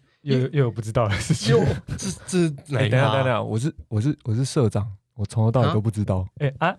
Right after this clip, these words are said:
Speaker 1: 啊，你有，
Speaker 2: 嘿。
Speaker 1: 你有被那个吗？你有被告状说，还是你有获得，接获什么告状说，
Speaker 2: <laughs>
Speaker 1: 哎，你们家社员怎么这样？
Speaker 4: 好。
Speaker 1: 好。
Speaker 4: 我，虽然这个很耻，而且很不应该，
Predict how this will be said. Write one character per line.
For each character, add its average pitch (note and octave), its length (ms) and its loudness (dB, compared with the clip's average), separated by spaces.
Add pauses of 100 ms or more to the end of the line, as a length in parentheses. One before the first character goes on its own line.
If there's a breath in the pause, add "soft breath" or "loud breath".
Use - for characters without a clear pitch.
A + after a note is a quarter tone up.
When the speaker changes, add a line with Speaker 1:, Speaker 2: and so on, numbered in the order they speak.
Speaker 1:
啊， F3+ 120 0
你 E3 120 2
有， C3 280 2
Speaker 2:
嘿。 A2 120 0
Speaker 1:
你 C#3+ 40 4
有 D3+ 160 4
被 C#3 240 4
那 B2+ 100 2
个 A#2 100 0
吗？ G2+ 220 0
你 B2+ 80 2
有 B2 80 4
被 B2+ 140 2
告 A#2+ 220 2
状 G#2+ 260 -2
说， G#2 180 -4
还 D3 160 2
是 F#3+ 100 2
你 E3+ 100 4
有 D3 160 4
获 D3+ 200 2
得， B2 240 -2
接 C#3+ 240 2
获 D3+ 160 4
什 - 80 4
么 - 160 2
告 C#3 180 4
状 B2 280 2
说， B2 120 4 (300)
Speaker 2:
<laughs> A#3+ 300 -4
Speaker 1:
哎， C#3 60 0
你 B2+ 80 4
们 A#2+ 140 4
家 C#3 240 4
社 D3+ 280 2
员 G#2 240 0
怎 G2+ 100 -4
么 F#2+ 100 -4
这 G#2+ 120 0
样？ A2 180 2 (1000 soft breath)
Speaker 4:
好。 B2 460 -2 (220)
Speaker 1:
好。 E2+ 400 -4 (180)
Speaker 4:
我， C#3 360 2 (360)
虽 - 120 -2
然 G3+ 80 2
这 G#3+ 80 0
个 F#3 80 -2
很 C3+ 160 -2
耻， A2 320 -8 (380)
而 D3 100 -4
且 D3+ 220 0
很 A2 120 -6
不 C#3 160 -4
应 C3 140 -4
该， A2+ 300 -6